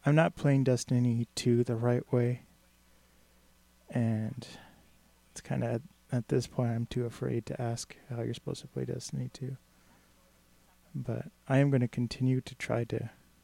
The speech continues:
I don't know, I'm just gonna be playing it for gameplay, not so much for story, which is, like, the opposite of what I normally do, 'cause, like, I like stories in games. Like, I liked,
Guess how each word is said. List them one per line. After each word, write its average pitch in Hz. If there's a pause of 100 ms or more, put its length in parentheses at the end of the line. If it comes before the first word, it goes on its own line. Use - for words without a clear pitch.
(3500)
I 143
don't 123
know, 117
I'm 131
just 165 (200)
gonna 139
be 123
playing 120
it 120
for 123
gameplay, 120
not 117
so 120
much 117
for -
story, 120 (760)
which 131
is, 131
like, 127
the -
opposite 127
of 117
what 117
I 113
normally 113
do, 117
'cause, -
like, 117
I 123
like 117 (1700)
stories 147
in 117
games. 110
Like, 127
I 113
liked, 113